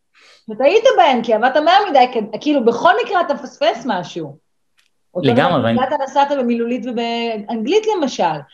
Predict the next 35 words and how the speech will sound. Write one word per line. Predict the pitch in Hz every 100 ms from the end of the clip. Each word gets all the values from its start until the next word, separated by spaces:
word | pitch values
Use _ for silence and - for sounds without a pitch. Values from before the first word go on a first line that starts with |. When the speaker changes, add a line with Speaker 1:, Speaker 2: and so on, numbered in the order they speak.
| _ _
Speaker 1:
שיש | - 214 208 208 226
תלמידים | 269 254 247
שמאוד | 269 233 208 277
מאוד | 277 -
קשה | 240 262
להם | 247
לשחרר | 233 240
את | 240
הנהגת | 226 202 220 233
ה-, | 226 214 214 196 208 208
נסעת, | 214 202 311 330 240
כאילו, | 208 202
הם, | 190 185 - _ _ _ _ _
אני | 175 170
שנייה | - 190
אגיד, | 190 202 190
אולי | 190 156
<laughs> | 170
כולם | 196
משתמשים | 196 185 - 208
בביטוי | 175 185 254
הזה, | 240 196
הכוונה | 202 202 226
היא | 233
לא | 233
לבדוק | 254 208 202 233 233
אחרי | 220 220
שהגעתי | 220 196 196 214
תשובה | 208 190 214
נכונה, | 214 277 294
לא | 240
לבדוק | 220 233
את | 214
שאר | 208 214
התשובות. | 214 233 330 226